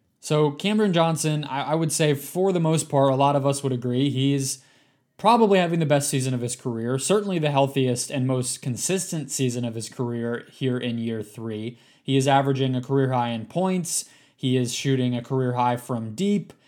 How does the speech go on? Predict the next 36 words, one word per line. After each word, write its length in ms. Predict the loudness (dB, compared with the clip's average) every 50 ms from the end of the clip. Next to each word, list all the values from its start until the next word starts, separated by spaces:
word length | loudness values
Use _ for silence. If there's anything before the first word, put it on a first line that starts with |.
| _ _ _ _ _ _ _
um, 520 | -4 -2 -2 0 -2 -4 -6 -8 -10 -14 -16 _ _ _ _ _ _ _ _ _ _ _ -4
and 160 | -4 -2 -2
playing 280 | 0 2 2 2 2 0
a 60 | -2
pretty 240 | -2 -2 -2 0 -2
big 460 | -2 -4 -8 -8 -4 0 0 2 2
role, 340 | 2 2 4 4 4 4 2
most 460 | 0 0 2 2 0 0 -4 -8 -4
minutes 340 | -2 -2 0 -2 -2 -4 -6
per 160 | -6 -6 -4
game 200 | -4 -4 -4 -4 -4
of 100 | -4 -4
his 140 | -6 -6
career 340 | -6 -6 -4 -2 0 0 0
too. 380 | 0 0 0 0 0 0 -2 -4 -10 _ _ _ _ _ _ _ _ _ _ _ _ _ _ _ _ _ _ _ _ _ _ _ _ -20 -20 -20 _ _ _
If 80 | -2 0
you 80 | 2
go 500 | 4 4 4 4 4 4 2 2 0 -4 -10 -18 -20 _ -16 -8
to 120 | -4 -2 0
this 160 | 0 0 0
handy 320 | -2 -2 -2 0 -2 -2
tool 240 | -2 -2 -2 0 2
that 120 | 4 4
I 120 | 6 6 6
like 240 | 6 4 2 2 0
to 80 | -2
look 240 | -2 -2 -2 -2 -2
at, 160 | -4 -2 -2
which 120 | -4 -4 -4
is 120 | -6 -2
five 280 | 2 4 4 4 4 2
thirty-eight's, 760 | 0 0 0 2 2 2 2 2 0 -2 -4 -4 -6 -6 -6 -6
uh, 200 | -6 -6 -6 -6
player 300 | -4 0 2 2 2 2
projections 580 | 0 -2 -4 -4 -6 -8 -8 -8 -10 -10 -10 -10
tool, 400 | -8 -8 -6 -6 -8 -10 -12